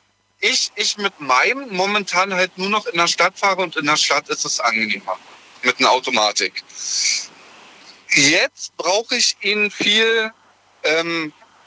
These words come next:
für privat. Ich hab mal einen Hänger dran. Ich fahr mal in den Wald angeln oder fahr klettern oder so. Da ist es, mm, oder, oder im Winter fahr ich auch viel. Da ist es mit, mit dem Schalter wesentlich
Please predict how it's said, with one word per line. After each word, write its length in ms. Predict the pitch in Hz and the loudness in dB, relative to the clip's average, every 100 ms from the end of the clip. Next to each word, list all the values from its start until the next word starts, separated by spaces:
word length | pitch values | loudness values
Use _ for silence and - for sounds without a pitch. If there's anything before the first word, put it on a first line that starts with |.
| - - | -20 -6
für 200 | - 156 | 0 0
privat. 640 | - 135 139 156 180 175 - - | 0 -2 0 2 2 0 -4 -2
Ich 160 | 143 | 0
hab 160 | 160 - | 0 0
mal 160 | 151 | 0
einen 100 | 143 | 0
Hänger 400 | 143 147 151 151 | 0 -2 0 0
dran. 520 | 147 135 135 139 139 139 | 0 0 0 0 -6 -2
Ich 200 | 151 - | 0 0
fahr 240 | - 151 156 | 2 0 2
mal 180 | 165 165 | 0 0
in 140 | 165 | -2
den 80 | 156 | 0
Wald 380 | 147 165 - - | 0 0 -2 -2
angeln 640 | 131 147 139 143 143 143 - - - - - | 0 2 2 2 -2 -6 -10 -20 -20 -14 -4
oder 400 | 151 156 151 151 160 | 0 2 2 0 -4
fahr 260 | - 151 156 | -4 -2 0
klettern 460 | - 135 - 160 | 0 0 0 -2
oder 320 | 135 143 139 | -2 0 0
so. 340 | 127 143 143 147 - - - - | 0 -2 -4 -6 -12 -20 -20 -4
Da 180 | 131 135 | 0 2
ist 140 | 170 | 2
es, 300 | 185 180 - - _ _ - | 0 0 -2 -4 _ _ -6
mm, 180 | 156 151 - | -4 -4 -2
oder, 360 | 160 147 143 | 0 2 0
oder 200 | 135 135 127 | 0 -2 -2
im 180 | 135 - | -4 -2
Winter 320 | 170 190 175 | -2 0 0
fahr 180 | 160 156 | 0 0
ich 120 | - | 0
auch 80 | 143 | -2
viel. 220 | 156 156 - - - | -2 -2 -4 -8 0
Da 100 | 135 | 0
ist 120 | 143 | 2
es 180 | 170 175 170 - | 0 -2 -8 -8
mit, 300 | 170 160 143 | -6 -4 -6
mit 140 | 135 | -2
dem 80 | 160 | 0
Schalter 380 | - 135 - 151 | 2 2 2 0
wesentlich 720 | 151 156 165 147 156 - - | -2 -2 -2 0 2 2 0